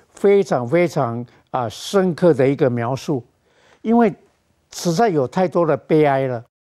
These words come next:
可是这个悲哀是从哪里生出来的？我们找不到它的源头。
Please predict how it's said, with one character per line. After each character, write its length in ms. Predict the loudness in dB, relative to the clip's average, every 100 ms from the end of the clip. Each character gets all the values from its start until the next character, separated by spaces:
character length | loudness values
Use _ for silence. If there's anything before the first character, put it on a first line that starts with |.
| _ _ _ _
可 100 | -4
是 160 | -2 -2
这 160 | -2
个 120 | -2 -2
悲 260 | 0 2
哀 100 | 2
是 160 | 0 -4
从 240 | -2 -2
哪 120 | 0
里 120 | -2 -2
生 240 | -2 -2
出 220 | 0 2
来 160 | 0 -2
的？ 160 | -12 -18 _ _ _ _ _ _ _ _ _ _ _ -6
我 120 | -2
们 120 | -2
找 160 | -2 -4
不 120 | 0
到 160 | 0
它 140 | 0 -2
的 100 | -2
源 240 | -4 -8
头。 180 | -10